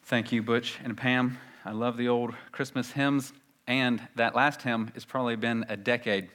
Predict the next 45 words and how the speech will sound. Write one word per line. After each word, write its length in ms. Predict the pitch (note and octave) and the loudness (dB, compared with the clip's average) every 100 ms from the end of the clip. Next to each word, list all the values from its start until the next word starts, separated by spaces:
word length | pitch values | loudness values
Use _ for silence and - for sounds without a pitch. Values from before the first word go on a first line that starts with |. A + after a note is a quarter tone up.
| - | -10
since 240 | B2 G#2+ | -8 -4
I've 140 | G#2 - | -6 -2
sung 240 | A#2+ G#2+ | -2 2
that 180 | G#2 G#2+ | 0 0
one, 220 | G#2+ F2+ _ - | -4 -6 _ -10
and 340 | G#2+ G#2 G2 F#2 _ - _ _ - | -4 -4 -4 -8 _ -20 _ _ -4
that 140 | A2 | -2
brought 220 | A2+ A2 A2 | 2 2 4
back 180 | G#2 | 0
really 200 | A2 A2 | 0 -2
good 120 | G#2 G#2 | -2 -2
memories 520 | G#2+ G#2 G2+ F#2+ - _ _ _ _ - | 0 0 -2 -6 -14 _ _ _ _ -12
of 80 | G2 | -6
being 140 | G#2 | -6
at 80 | - | -4
my 100 | G2 | -4
parents' 400 | - B2 A#2+ - | 0 0 0 0
church, 300 | B2 A#2 - | 0 0 0
my 100 | G2+ | -2
grandparents' 500 | A2+ A2 A2 G#2+ G2+ | 0 -2 -2 -6 -6
church 300 | - G2+ G2 | -8 -8 -8
as 140 | - | -8
well. 260 | G#2 G2+ F#2 - - | -4 -4 -8 -16 -16
So 80 | |
thank 240 | F#2+ G#2 - | -10 -10 -10
you 60 | |
very 220 | G#2 G2+ G2 | -6 -6 -4
much 320 | G2 - - | -8 -10 -16
for 160 | G2+ | -12
that. 260 | G2 F#2+ F#2 _ _ _ _ _ _ _ _ - - - - | -10 -10 -10 _ _ _ _ _ _ _ _ -20 -20 -20 -8
The 80 | D3 | 2
text 400 | F#3+ G3+ - F3+ | 4 4 2 -6
this 180 | E3 | -2
morning 220 | E3+ E3+ D#3+ | 2 4 4
is 80 | |
gonna 100 | E3 | 2
be 140 | D3+ D3 | 2 2
from 280 | C#3 B2+ B2 | 2 2 4
Luke 380 | D3 D#3+ - - | 4 2 -2 -12
chapter 320 | - D3+ D#3+ | 0 0 0
one, 480 | D3 D#3 A2+ A#2+ C#3 - _ - | 0 4 4 2 -4 -14 _ 0
verses 420 | B2 - A#2+ - | 0 2 -4 -4
five 460 | - C#3 C3 B2+ | 2 6 6 4
through 220 | - B2 A2+ | 0 -6 -6
seven. 640 | - F3 B2+ G#2+ A#2+ | 0 2 4 2 -2